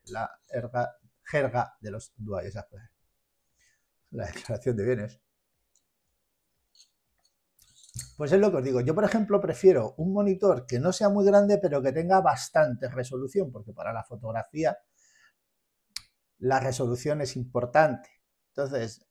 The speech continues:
mm, si tú tienes un monitor muy grande, pero con una resolución media, la imagen la vas a ver muy grande,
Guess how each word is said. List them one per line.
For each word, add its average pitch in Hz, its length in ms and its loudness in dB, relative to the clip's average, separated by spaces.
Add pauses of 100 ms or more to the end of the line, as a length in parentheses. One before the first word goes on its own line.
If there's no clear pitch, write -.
mm, 117 300 -6 (500)
si - 180 -8
tú 165 120 0
tienes 190 200 6
un 208 100 4
monitor 190 560 4
muy 156 260 0
grande, 180 580 4 (240)
pero 123 240 -2
con 117 140 -6
una 156 160 -4
resolución 170 680 -2
media, 175 540 2
la 123 160 2
imagen 147 500 0
la 117 100 -2
vas 135 180 0
a 170 40 2
ver 175 240 4
muy 143 180 -4
grande, 196 480 6